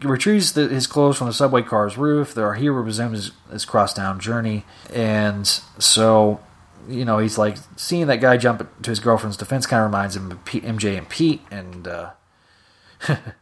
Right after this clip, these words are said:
he's like, "Pete, I guess it's even funnier that I still think of my clone as Pete, even though I'm the real Peter Parker."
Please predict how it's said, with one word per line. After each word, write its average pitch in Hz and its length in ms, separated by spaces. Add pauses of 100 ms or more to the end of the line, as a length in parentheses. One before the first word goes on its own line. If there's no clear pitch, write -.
(340)
he's 131 120
like, 101 180
"Pete, 233 300
I 127 60
guess 151 240
it's 135 140
even 131 220
funnier 151 380
that 110 120
I 107 60
still 147 240
think 139 180
of 113 100
my 104 160
clone 127 260
as 101 80
Pete, 135 260
even 110 220
though 101 140
I'm 127 260
the 101 80
real 101 220
Peter 98 240
Parker." 113 460